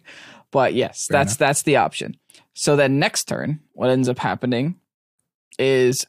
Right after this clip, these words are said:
Speaker 1: okay, now my Indeedee's gonna go first. I'm gonna skill swap first,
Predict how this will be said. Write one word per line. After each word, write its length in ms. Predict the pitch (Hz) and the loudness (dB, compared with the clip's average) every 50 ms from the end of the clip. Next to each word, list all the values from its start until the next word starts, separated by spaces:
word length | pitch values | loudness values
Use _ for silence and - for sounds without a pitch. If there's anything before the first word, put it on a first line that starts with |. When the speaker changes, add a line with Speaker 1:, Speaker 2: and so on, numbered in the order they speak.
| - | 0
Speaker 1:
okay, 600 | 147 175 185 - - 131 120 120 120 143 151 156 _ _ _ _ _ _ _ _ _ _ _ _ _ _ _ _ _ _ _ _ - | 2 2 2 2 0 0 2 2 0 -2 -4 -8 _ _ _ _ _ _ _ _ _ _ _ _ _ _ _ _ _ _ _ _ -4
now 280 | 147 143 143 143 139 139 | -2 0 2 2 2 2
my 200 | 135 139 131 131 | 2 2 2 2
Indeedee's 480 | 131 127 123 139 160 175 185 170 143 | 0 0 0 0 0 0 0 0 0
gonna 180 | 123 131 127 123 | 0 0 0 0
go 140 | 110 110 117 | 0 -2 -2
first. 540 | - - 95 92 101 - - - - - _ _ _ _ _ _ _ _ _ _ _ _ _ _ _ _ _ _ _ _ - | -2 -2 -2 -2 -2 -4 -6 -10 -14 -18 _ _ _ _ _ _ _ _ _ _ _ _ _ _ _ _ _ _ _ _ -2
I'm 200 | 120 139 165 170 | 0 0 2 2
gonna 180 | 165 151 127 | 2 0 0
skill 380 | - - - - - 208 233 262 | -2 -4 -4 0 4 4 4 4
swap 420 | - - - - 131 104 - - - | 2 0 0 0 0 0 0 -4 -8
first, 600 | - - 98 78 - 156 - - - - - | -6 -4 -2 -2 -2 -4 -6 -8 -10 -10 -16